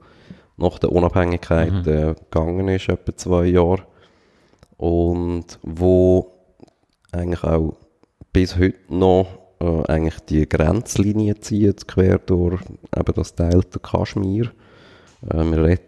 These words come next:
Speaker 1: da seit neunzehnhundertneunundvierzig, äh, von der sogenannten Line of Control, wo so eine Art ein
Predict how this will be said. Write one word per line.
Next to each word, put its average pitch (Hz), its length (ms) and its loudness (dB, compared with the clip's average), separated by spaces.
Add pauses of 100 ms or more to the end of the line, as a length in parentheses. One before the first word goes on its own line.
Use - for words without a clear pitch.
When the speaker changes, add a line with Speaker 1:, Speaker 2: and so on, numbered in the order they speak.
(120)
Speaker 1:
da 80 380 2
seit - 480 -8
neunzehnhundertneunundvierzig, 92 1300 0 (240)
äh, 80 240 0
von 82 180 -4
der 80 340 2
sogenannten 80 720 -2
Line 80 280 2
of 85 120 -6
Control, 92 680 0 (720)
wo 82 440 2
so 85 100 -6
eine 73 220 0
Art 73 320 0
ein 73 240 -2